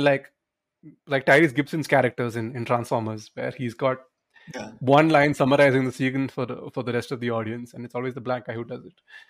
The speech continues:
Speaker 1: Which
Speaker 2: Yeah, it's that sassy black
Speaker 1: Yeah.
Speaker 2: guy who, you know, quippy
Speaker 1: Yeah.
Speaker 2: guy who just has one-liners,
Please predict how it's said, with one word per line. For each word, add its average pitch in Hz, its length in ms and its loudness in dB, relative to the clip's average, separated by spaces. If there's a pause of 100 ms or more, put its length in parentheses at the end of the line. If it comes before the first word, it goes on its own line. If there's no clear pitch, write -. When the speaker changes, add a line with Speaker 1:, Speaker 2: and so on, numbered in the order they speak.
(320)
Speaker 1:
Which 127 200 -12
Speaker 2:
Yeah, 123 260 -2
it's 120 120 -4
that 139 140 2
sassy 135 420 2
black 120 260 0
Speaker 1:
Yeah. 117 60 -2
Speaker 2:
guy 117 260 -2
who, 113 220 -8
you 113 80 -8
know, 110 460 -8 (120)
quippy 127 380 4
Speaker 1:
Yeah. - 20 2
Speaker 2:
guy 117 380 2
who 110 320 -6
just 117 200 -6
has 117 180 -6
one-liners, 107 800 -8